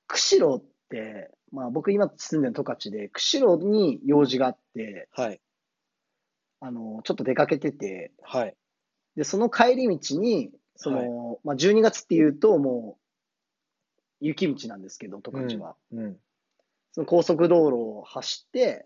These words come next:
Speaker 2: うん。
Speaker 1: まあ、帰ってきてたんですよね。
Speaker 2: うん。
Speaker 1: 釧路から十勝に。
Speaker 2: うん。
Speaker 1: で、まあ、その時に、まあ、あの、まあ、もうその時期は、当然滑るから危ないんですけど、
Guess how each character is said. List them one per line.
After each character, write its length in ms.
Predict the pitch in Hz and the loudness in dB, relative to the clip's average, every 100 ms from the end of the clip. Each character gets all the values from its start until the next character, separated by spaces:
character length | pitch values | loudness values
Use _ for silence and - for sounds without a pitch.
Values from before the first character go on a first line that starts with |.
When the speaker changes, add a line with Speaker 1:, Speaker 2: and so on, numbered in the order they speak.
| - | -12
Speaker 2:
う 80 | 127 | -8
ん。 120 | 117 | -8
Speaker 1:
ま 80 | 135 | -4
あ、 20 | |
帰 120 | 170 143 | -2 -2
っ 40 | |
て 80 | - | -6
き 60 | |
て 80 | - | -18
た 120 | 98 | -20
ん 40 | 95 | -18
で 80 | 92 | -18
す 120 | 95 | -18
よ 60 | 90 | -12
ね。 260 | 143 147 123 | -10 -10 -8
Speaker 2:
う 100 | 123 | -4
ん。 40 | |
Speaker 1:
釧 220 | 113 123 | -4 -4
路 20 | |
か 100 | 104 | -8
ら 60 | 98 | -12
十 100 | 107 | -14
勝 280 | 104 - 92 | -14 -16 -18
に。 120 | 82 _ | -20 _
Speaker 2:
う 100 | 127 | -8
ん。 200 | 123 101 - _ _ _ _ _ - | -8 -8 -14 _ _ _ _ _ -6
Speaker 1:
で、 100 | 196 | -2
ま 120 | 160 | 0
あ、 40 | |
そ 180 | 147 147 | 0 -2
の 100 | 143 | -2
時 240 | 131 - 127 123 120 120 117 117 117 113 113 110 107 | -4 -4 -2 -2 -2 -2 -4 -4 -6 -6 -6 -8 -8
に、 300 | 147 208 190 | -2 2 4
ま 240 | 135 123 113 | 4 2 -4
あ、 40 | |
あ 40 | 104 | -8
の、 640 | 104 101 98 98 95 92 - _ _ _ | -12 -12 -14 -16 -16 -18 -20 _ _ _
ま 100 | 190 | 2
あ、 40 | 170 | 4
も 160 | 170 | 4
う 40 | 135 | 2
そ 120 | 143 | 0
の 120 | 143 | -2
時 140 | 139 131 | -2 -6
期 80 | |
は、 300 | 110 98 92 - _ _ _ _ - | -10 -10 -14 -18 _ _ _ _ 2
当 160 | 170 | 4
然 160 | 165 165 | 6 2
滑 180 | - 156 | 2 2
る 60 | 143 | 2
か 100 | 120 | -4
ら 140 | 110 | -10
危 100 | 120 | -10
な 80 | 127 | -10
い 40 | |
ん 40 | 113 | -10
で 100 | 104 | -12
す 100 | - | -6
け 120 | 131 | 0
ど、 440 | 170 220 139 - | 4 6 4 0